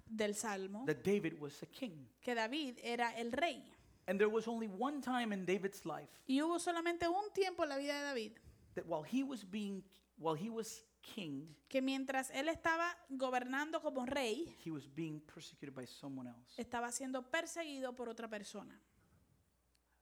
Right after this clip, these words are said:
Speaker 2: Who knows who was persecuting David?
Speaker 1: ¿Quién sabe quién era el que lo perseguía?
Speaker 2: His own son.
Speaker 1: Su hijo.
Speaker 2: Absalom
Speaker 1: Absalón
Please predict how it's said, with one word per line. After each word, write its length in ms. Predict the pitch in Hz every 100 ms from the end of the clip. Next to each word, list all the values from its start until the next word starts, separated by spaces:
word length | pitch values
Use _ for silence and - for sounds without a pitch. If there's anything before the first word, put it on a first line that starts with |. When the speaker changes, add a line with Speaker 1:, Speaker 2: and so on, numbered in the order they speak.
| _ -
Speaker 2:
Who 60 |
knows 300 | 190 175 170 175
who 60 |
was 140 | 165 151
persecuting 560 | - 156 156 151 151
David? 280 | 143 147 -
Speaker 1:
¿Quién 180 | - 294
sabe 300 | 294 311 311
quién 200 | 302 294
era 220 | 233 208 202 _ _ _ _
el 100 | 233
que 100 | 233
lo 80 | 226
perseguía? 500 | 220 214 226 208 190 - _ _
Speaker 2:
His 160 | 147 - -
own 260 | 147 143
son. 380 | - 139 120 117 _
Speaker 1:
Su 280 | - - 240
hijo. 360 | 254 240 208 196 - - _ _ _ _ _ -
Speaker 2:
Absalom 600 | 170 - - 147 135 151 147 _ _
Speaker 1:
Absalón 880 | 220 214 - 220 214 233 226 208 190